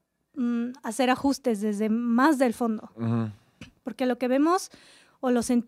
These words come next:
Speaker 1: lo que sentimos, los pensamientos que, mm, están siendo conscientes para nosotros son una puntita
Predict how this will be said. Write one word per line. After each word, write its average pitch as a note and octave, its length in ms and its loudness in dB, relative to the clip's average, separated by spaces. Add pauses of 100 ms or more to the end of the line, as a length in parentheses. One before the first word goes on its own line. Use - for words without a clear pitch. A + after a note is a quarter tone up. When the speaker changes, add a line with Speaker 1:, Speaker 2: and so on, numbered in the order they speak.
(120)
Speaker 1:
lo A#3+ 200 -2
que A#3+ 100 -6
sentimos, C4 580 2
los B3 140 -2
pensamientos B3 880 0 (380)
que, A3+ 600 0
mm, A#3 260 -4 (460)
están B3+ 260 0
siendo C4+ 300 2
conscientes A#3+ 540 -2
para A3 200 -2
nosotros A3+ 640 -4
son C#4+ 400 -2
una D4 200 2
puntita B3+ 720 -2